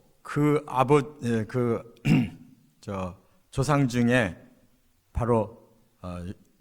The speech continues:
그 이삭도 똑같았잖아요. 아버지가 그냥 말없이 이삭을 끌고 삼 일 동안 예루살렘에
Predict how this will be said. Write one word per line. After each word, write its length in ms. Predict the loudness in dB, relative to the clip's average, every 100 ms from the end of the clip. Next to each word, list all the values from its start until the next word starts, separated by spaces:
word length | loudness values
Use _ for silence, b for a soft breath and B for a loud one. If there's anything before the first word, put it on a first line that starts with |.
| _
그 100 | -16 -6
이삭도 440 | -4 -4 -6 -8
똑같았잖아요. 760 | -10 -10 -8 -8 -8 -10 -12 -16 _ _ _ _ _ _ _ _ _ _ _ _ _ _
아버지가 840 | -4 2 2 4 6 6 6 2 -10 -20 _ _ _ _ -20 _ -16 -16 -18 _ _ _ _ _ _ _ _
그냥 320 | -4 0 2
말없이 720 | 2 2 2 0 -2 -2 -2 -10 -20 -10
이삭을 440 | -6 -2 -2 -2 -4
끌고 280 | -4 -4 -6
삼 260 | -6 -4
일 120 | -4
동안 360 | -4 -4 -4 -8 -14 _ _ _ _ _ _ _ _ -20 -20 _ _ _ _ _ -12
예루살렘에 840 | -6 -6 -6 -4 -4 -2 -4